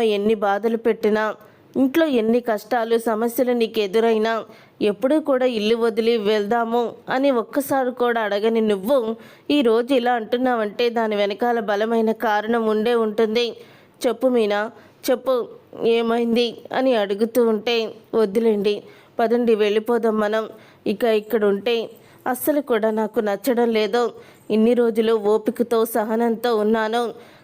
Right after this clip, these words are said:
కానీ మానవత్వం లేదు, కేవలం డబ్బుకు మాత్రమే విలువనిచ్చే ఇలాంటి క్రూరమైన మనుషుల మధ్య మనం బ్రతకలేమండి.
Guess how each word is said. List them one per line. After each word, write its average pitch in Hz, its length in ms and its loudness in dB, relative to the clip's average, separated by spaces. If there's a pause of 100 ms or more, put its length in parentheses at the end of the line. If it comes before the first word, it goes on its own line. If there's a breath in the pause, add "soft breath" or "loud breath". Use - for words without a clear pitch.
(160)
కానీ 220 300 -2 (360)
మానవత్వం 226 640 0
లేదు, 214 320 0 (480 loud breath)
కేవలం 226 480 0
డబ్బుకు 208 440 -2
మాత్రమే 226 540 0
విలువనిచ్చే 214 760 0 (440 loud breath)
ఇలాంటి 277 420 0 (320)
క్రూరమైన 233 640 0
మనుషుల 220 440 0
మధ్య 208 320 -2 (440)
మనం 226 260 0
బ్రతకలేమండి. 214 840 0